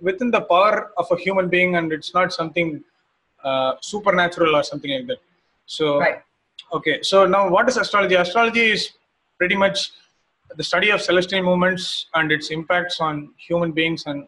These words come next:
Speaker 1: other earthly beings. So this is the shortest version that I could come up with.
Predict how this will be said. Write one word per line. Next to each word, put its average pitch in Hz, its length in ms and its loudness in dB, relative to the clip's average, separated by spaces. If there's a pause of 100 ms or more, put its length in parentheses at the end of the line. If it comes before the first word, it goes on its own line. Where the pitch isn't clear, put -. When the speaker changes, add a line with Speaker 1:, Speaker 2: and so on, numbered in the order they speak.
Speaker 1:
other 165 380 0
earthly 151 260 -4
beings. 139 560 -6 (1700)
So - 120 -18
this 190 140 0
is 247 140 0
the 214 100 0
shortest 202 600 0
version 185 320 2
that 170 120 2
I 165 60 4
could 160 220 -8
come 160 160 -4
up 156 180 -8
with. 139 80 -18